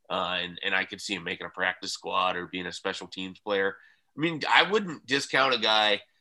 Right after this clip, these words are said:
that forced his way onto the college football scene and then became a four-year starter. And then on top of that, the analytics just love him. I mean, he's,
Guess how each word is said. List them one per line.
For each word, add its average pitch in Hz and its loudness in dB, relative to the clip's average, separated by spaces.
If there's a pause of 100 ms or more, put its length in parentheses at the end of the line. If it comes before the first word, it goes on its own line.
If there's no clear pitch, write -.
(220)
that 113 6 (220)
forced 135 4
his 120 -4
way 117 8
onto 113 2
the 95 -6
college 107 4
football 101 -2
scene 104 -4 (280)
and 107 -4
then 110 -2
became 107 -2
a 101 -2
four-year 104 0
starter. 101 0 (360)
And 127 -2
then 175 6
on 170 8
top 156 6
of 123 -4
that, 107 6
the 107 -4
analytics 135 0
just 101 -6
love 107 -2
him. 110 -4 (400)
I 110 -6
mean, 110 0
he's, 120 -4